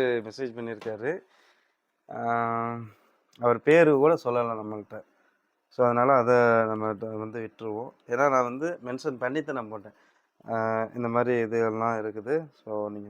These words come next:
மென்ஷன் பண்ணி போடுங்க ப்ரோ அப்படின்னு சொல்லி தான் போட்டேன். வேற பார்த்துக்குவோம்.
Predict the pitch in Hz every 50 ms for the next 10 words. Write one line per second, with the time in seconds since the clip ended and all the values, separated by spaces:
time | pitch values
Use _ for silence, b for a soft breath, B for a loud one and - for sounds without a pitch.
0 | 104 110 113 - - 120 113 104 110 113 127 123 113 107 107 107 104 101 87 98
1 | 104 104 104 95 98 104 110 107 - - 98 101 123 117 107 104 101 - - 123
2 | 147 160 _ _ _ _ _ _ _ _ _ _ _ _ _ _ _ _ _ 101
3 | 104 104 101 101 98 98 98 - - 92 117 117 - 104